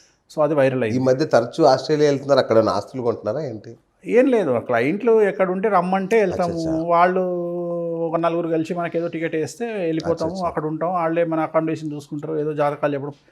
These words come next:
Speaker 1: So అక్కడ నా కోరిక ఏంటంటే ఆస్ట్రేలియా బీచ్లో వా-, వామాచారంలో రాజశ్యామల పూజ చేయాలనేది నా కోరిక. So maybe అది ఫిబ్రవరి, మార్చిలో అది
Speaker 2: Fulfill
Speaker 1: జరగచ్చు,
Speaker 2: అవ్వ-, ఓకే.
Speaker 1: జరగచ్చు.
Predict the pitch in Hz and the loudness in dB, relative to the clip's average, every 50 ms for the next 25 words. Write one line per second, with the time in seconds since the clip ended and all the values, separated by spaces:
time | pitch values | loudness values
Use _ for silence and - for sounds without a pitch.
0 | _ _ _ _ _ _ _ - 185 180 - - 185 185 185 185 180 175 175 170 | _ _ _ _ _ _ _ 0 4 4 4 4 6 6 8 8 8 8 6 6
1 | 170 170 165 170 170 160 - 185 202 208 202 196 190 180 175 180 185 220 202 180 | 4 2 2 0 -2 0 0 0 0 0 0 -2 -4 -4 -6 -4 0 0 2 4
2 | 175 175 147 - - - 208 196 196 196 190 190 190 185 180 160 147 160 170 175 | 4 2 0 -2 -4 -2 -2 -2 0 -2 -2 -2 -2 -2 -2 -2 -4 -6 -6 -6
3 | - - 190 185 196 254 311 - - - _ _ _ _ _ _ 151 156 160 156 | -8 -8 -6 -4 -4 -4 -4 -6 -8 -14 _ _ _ _ _ _ -4 -2 0 2
4 | 151 151 151 151 147 156 156 156 160 165 180 180 185 185 - - 175 175 175 175 | 4 4 4 4 4 2 2 2 2 2 4 4 4 2 2 2 2 0 0 -2
5 | 170 175 190 220 226 196 180 175 190 185 - 185 185 180 185 - 165 170 156 160 | -4 -4 -4 -2 0 0 0 0 0 -2 -2 -4 -2 -2 -4 -4 -4 -6 -4 -4
6 | 160 160 156 156 151 147 156 175 202 208 185 156 - - 151 139 131 - - - | -2 0 2 2 2 0 -2 -4 -4 -4 -4 -4 -2 0 0 0 0 -2 -8 -10
7 | - _ _ _ _ _ _ _ _ _ _ _ _ _ _ _ _ - - 180 | -12 _ _ _ _ _ _ _ _ _ _ _ _ _ _ _ _ -4 -2 0
8 | 165 160 160 156 160 156 151 143 147 147 151 139 147 160 165 170 170 165 160 156 | 2 2 2 4 4 4 4 2 0 -4 -4 0 2 4 6 6 4 4 2 0
9 | 156 151 - 175 196 220 214 196 165 151 151 147 135 131 127 131 127 - - - | 0 -2 -2 -4 -4 -2 0 0 0 0 -2 -4 -6 -6 -8 -10 -14 -18 -20 -20
10 | _ _ _ 139 135 147 143 143 151 95 78 71 - - - - - 90 95 131 | _ _ _ 2 4 4 6 6 6 4 4 0 -6 -10 -14 -12 -10 -8 -2 2
11 | 143 147 143 147 143 135 - - - - - _ | 2 4 4 4 2 2 0 -6 -12 -14 -16 _